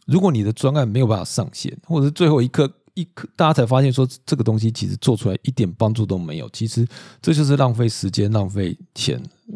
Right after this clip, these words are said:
就是完全没有帮助的。好，好，我大概把这四个价值观呢，跟大家，呃，聊了一下哈。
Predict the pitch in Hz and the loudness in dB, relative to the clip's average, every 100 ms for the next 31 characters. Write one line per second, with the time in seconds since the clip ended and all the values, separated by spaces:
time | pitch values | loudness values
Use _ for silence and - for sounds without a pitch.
0 | - - 110 - - 104 113 104 101 76 | -18 -2 -2 -2 -2 -2 0 -2 -4 -8
1 | 87 73 - - - _ _ _ _ _ | -10 -10 -12 -14 -16 _ _ _ _ _
2 | _ _ _ _ _ - _ _ _ _ | _ _ _ _ _ -20 _ _ _ _
3 | _ _ _ _ _ _ _ _ - - | _ _ _ _ _ _ _ _ -6 -6
4 | - - 147 208 185 90 123 170 - - | -6 -4 0 2 0 0 -2 -2 -4 -6
5 | 214 147 113 92 - _ _ _ _ _ | -4 0 0 -2 -10 _ _ _ _ _
6 | _ _ _ _ - - 143 127 107 - | _ _ _ _ -10 0 2 2 -2 0
7 | 110 104 98 123 131 117 117 110 110 - | 0 0 -2 -2 0 0 0 0 -2 -4
8 | _ _ - 90 50 - - - _ 101 | _ _ -12 -10 -10 -14 -20 -20 _ -2
9 | 98 107 117 90 - 104 - | 2 2 0 -2 -4 -4 -6